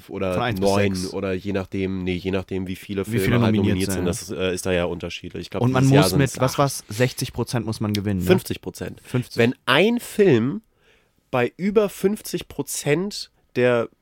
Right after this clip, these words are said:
Speaker 1: äh, der abgegebenen Listen auf Platz eins ist oder, oder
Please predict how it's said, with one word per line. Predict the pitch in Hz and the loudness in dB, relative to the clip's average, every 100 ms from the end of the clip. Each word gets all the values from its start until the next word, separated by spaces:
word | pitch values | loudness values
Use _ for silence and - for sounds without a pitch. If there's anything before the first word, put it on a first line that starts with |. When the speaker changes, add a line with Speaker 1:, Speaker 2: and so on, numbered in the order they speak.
| - 87 - | -16 -16 -12
Speaker 1:
äh, | - 117 117 110 | -4 0 2 2
der | 104 113 110 - | 0 0 0 0
abgegebenen | - - 110 110 110 104 98 | -4 -6 -4 -2 -2 0 0
Listen | 120 175 - 110 113 117 | 0 -2 -6 -4 -4 -4
auf | - 104 107 - - _ _ | 0 0 -2 -18 -20 _ _
Platz | - 117 - | -2 -2 -2
eins | - 131 175 - | 0 0 0 -4
ist | 101 113 - - | -6 -6 -8 0
oder, | 113 110 107 | 4 6 4
oder | 110 113 107 | 2 2 2